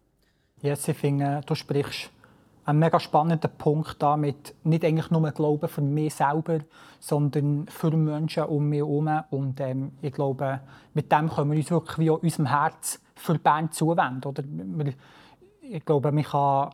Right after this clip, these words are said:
direkt sagen, hey, unser Ziel ist es nicht, mit dem Projekt Unser Herz für Bern, ähm, etwas zu machen, wo einfach uns selber dient. Darum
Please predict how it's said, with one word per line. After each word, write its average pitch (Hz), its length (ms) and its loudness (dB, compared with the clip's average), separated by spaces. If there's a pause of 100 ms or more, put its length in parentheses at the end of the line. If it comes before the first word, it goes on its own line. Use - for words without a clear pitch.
(140)
direkt 151 400 0
sagen, 156 220 0
hey, 147 320 -2
unser 160 220 0
Ziel 165 400 -2
ist 170 140 -4
es - 80 -6
nicht, 151 200 -2
mit 156 180 -4
dem 139 140 -4
Projekt 147 600 -4
Unser 170 240 -2
Herz 147 400 0
für - 100 -6
Bern, 143 500 0 (360)
ähm, 139 400 -2 (180)
etwas 190 420 2
zu - 140 0
machen, 147 440 2
wo 147 120 0
einfach 160 320 -6
uns 147 240 -2
selber 135 300 -2
dient. 131 360 -6
Darum 156 340 2